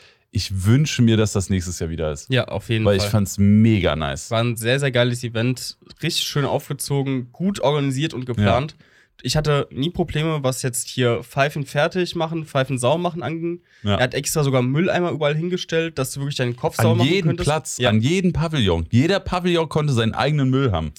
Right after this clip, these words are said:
Speaker 2: Er hat die Pavillons aufgebaut, weil ansonsten wärst du da eingegangen teilweise. Er hat an alles gedacht, er hat das wirklich f-, so community-freundlich wie möglich
Speaker 1: Ja.
Speaker 2: gestaltet, hat die Hersteller noch dafür organisiert, also
Speaker 1: Mega.
Speaker 2: mega geil.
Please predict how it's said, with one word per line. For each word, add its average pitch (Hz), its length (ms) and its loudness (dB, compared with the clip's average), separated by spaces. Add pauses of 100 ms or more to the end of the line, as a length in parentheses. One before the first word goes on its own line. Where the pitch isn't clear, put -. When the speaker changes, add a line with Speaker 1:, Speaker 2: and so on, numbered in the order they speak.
(140)
Speaker 2:
Er 123 120 0
hat 123 220 -4 (160)
die 135 60 -4
Pavillons 165 480 0
aufgebaut, 156 480 -2
weil 131 80 2
ansonsten 123 320 0
wärst 117 260 -2
du 104 40 -4
da 80 60 -4
eingegangen 170 380 0
teilweise. 165 600 -4 (600)
Er 123 100 -2
hat 156 220 -2
an 127 140 0
alles 202 440 -2
gedacht, - 440 -4 (180)
er 135 80 -2
hat 143 140 -2
das 143 200 -2
wirklich 165 440 -2 (440)
f-, - 180 -20 (120)
so 139 200 -8
community-freundlich 180 1080 -2
wie 156 60 -2
möglich 170 360 -2
Speaker 1:
Ja. 95 80 2
Speaker 2:
gestaltet, 160 540 0 (380)
hat 135 180 -6
die 131 240 -2
Hersteller 185 520 0
noch 180 380 -2
dafür 156 320 0
organisiert, 165 640 -2
also 131 360 -2 (220)
Speaker 1:
Mega. 95 300 4
Speaker 2:
mega 143 160 4
geil. 123 240 2